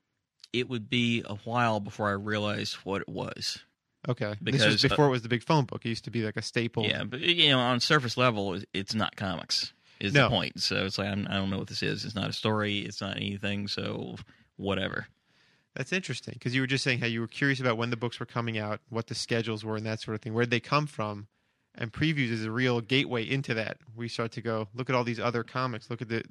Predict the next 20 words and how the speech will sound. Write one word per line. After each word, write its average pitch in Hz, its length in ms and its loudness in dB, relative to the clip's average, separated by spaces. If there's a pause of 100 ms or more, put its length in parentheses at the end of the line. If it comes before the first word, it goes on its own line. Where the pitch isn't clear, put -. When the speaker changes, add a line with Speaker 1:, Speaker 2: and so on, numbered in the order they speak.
Speaker 2:
depth 143 360 2
and 120 140 -4
scope - 480 0 (640)
of 120 100 -2
what's 117 160 -2
available. 107 600 0 (720)
Speaker 1:
By 127 200 8
the 123 80 6
time 151 340 8
I 123 100 6
was 113 200 0
really 117 240 4
seeing 117 420 2
Previews 110 420 0
magazine 107 460 0
and 65 100 -2
understanding 101 540 -2
what 101 140 -2
it - 100 -10
was, 110 480 2